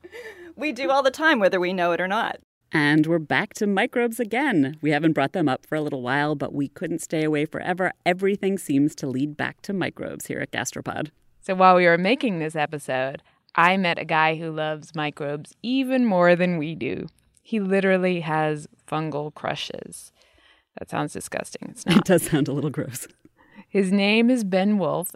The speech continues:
Speaker 3: and he's a scientist who has just started his own cheese microbiology lab at Tufts University. I visited with him, and we spent an hour just literally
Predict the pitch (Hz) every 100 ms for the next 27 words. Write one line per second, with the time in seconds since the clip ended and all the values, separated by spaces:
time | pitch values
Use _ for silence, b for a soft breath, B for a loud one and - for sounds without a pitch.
0 | - 170 165 190 226 254 175 170 165 170
1 | 160 156 151 156 - 320 - 220 214 208
2 | 175 170 - 226 240 233 220 - 214 214
3 | 214 196 185 196 220 208 196 190 185 185
4 | 185 170 170 165 160 147 151 - - -
5 | 165 - _ - - 156 156 160 - -
6 | - - - _ _ _ - 190 285 277
7 | 233 165 - 143 160 147 147 - 185 190
8 | 220 - 196 156 160 - 165 165 175 202
9 | 190 160 165 165 170 175 175